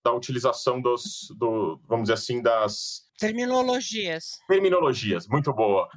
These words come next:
Speaker 1: Obrigado pela ajuda, Tânia. Ah, a terminologia que é usada principalmente pelas indústrias que têm interesse em demonstrar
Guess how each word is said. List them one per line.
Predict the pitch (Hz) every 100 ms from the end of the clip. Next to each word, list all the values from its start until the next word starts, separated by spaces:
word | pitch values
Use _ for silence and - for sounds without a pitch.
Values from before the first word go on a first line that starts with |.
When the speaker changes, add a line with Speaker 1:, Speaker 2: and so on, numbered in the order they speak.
| -
Speaker 1:
Obrigado | 107 135 151 143
pela | 156 147
ajuda, | 143 131
Tânia. | 123 131 120 90 - _ _ -
Ah, | 131 131
a | - _
terminologia | 196 208 185 160 135 135 165 147 95 - _
que | - -
é | 143
usada | 123 107 123 131 95 -
principalmente | 139 175 - 139 123 120 -
pelas | 135 143 143 110
indústrias | 107 120 156 - 90 82 - -
que | -
têm | 107 156
interesse | 156 139 120 135 -
em | 104
demonstrar | 113 113 101 - 123 120 104